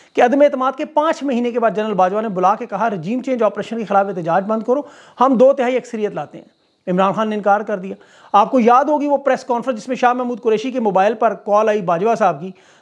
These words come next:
तो इमरान खान को कहा, "इसको हम, अ, फिक्स कर देंगे।" इमरान खान ने, "कर लो जो करना है।" तो खान का तो बयान सामने है, "आज़ाद मुल्क में गुलाम नहीं रह सकता, गुलामी से मौत बेहतर।" अब इस सूरत हाल में इनके पास कोई रास्ता नहीं बचता। इलेक्शन मनसूख, मुलतवी कराने, निगरान हुकूमतों को लंबे अरसे के लिए रखना,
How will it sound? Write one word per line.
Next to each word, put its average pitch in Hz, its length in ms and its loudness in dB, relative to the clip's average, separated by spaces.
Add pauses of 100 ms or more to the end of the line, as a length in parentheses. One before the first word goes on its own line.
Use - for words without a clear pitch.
तो 220 80 0
इमरान 220 220 2
खान 247 200 -4
को 233 100 0
कहा, 233 180 4
"इसको 220 160 -2
हम, 214 280 -4
अ, 190 160 2
फिक्स 277 240 -4
कर 247 100 4
देंगे।" 208 160 -2
इमरान 220 180 -2
खान 247 100 -4
ने, 247 60 -2
"कर 220 200 0
लो 208 80 -4
जो 175 140 -6
करना 139 220 -12
है।" 170 140 -20 (540)
तो 254 60 2
खान 285 280 2
का 359 100 0
तो 370 120 0
बयान 277 300 2
सामने 269 360 -2
है, 165 180 -10 (100)
"आज़ाद 277 400 2
मुल्क 277 200 -6
में 277 120 -2
गुलाम 233 380 0
नहीं 220 140 -4
रह 208 100 0
सकता, 220 240 -6
गुलामी 214 320 -2
से 269 80 -2
मौत 214 280 -2
बेहतर।" - 220 -12
अब 247 160 -4
इस 262 100 -4
सूरत 311 220 0
हाल 254 160 2
में 269 80 -2
इनके 269 120 -6
पास 226 140 -6
कोई 233 100 -8
रास्ता 180 280 0
नहीं 247 120 -4
बचता। 202 300 -8 (640)
इलेक्शन 254 340 4
मनसूख, 262 480 -2
मुलतवी 233 360 -2
कराने, 226 340 2
निगरान 208 320 -2
हुकूमतों 220 280 -4
को 220 80 0
लंबे 214 260 2
अरसे 226 200 -4
के 214 100 -8
लिए 202 100 0
रखना, 190 360 -6